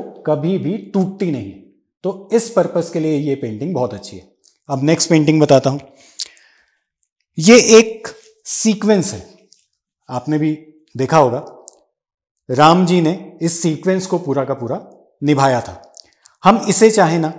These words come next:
तो साउथ वेस्ट कॉर्नर पे भी लगा सकते हैं। जो हमारा मिग्र एस एट का देवता है ना, उस पे भी ये लगाई जा सकती है।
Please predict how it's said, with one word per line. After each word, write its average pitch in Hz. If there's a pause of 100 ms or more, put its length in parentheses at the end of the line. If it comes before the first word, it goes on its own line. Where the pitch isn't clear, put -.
(420)
तो 196
साउथ 208
वेस्ट 190
कॉर्नर 156
पे 156
भी 175
लगा 131
सकते 117
हैं। - (500)
जो 135
हमारा 135
मिग्र 139 (580)
एस 175
एट 175
का 175
देवता 156
है 151
ना, - (280)
उस 180
पे 220
भी 196
ये 175
लगाई 127
जा 113
सकती -
है। -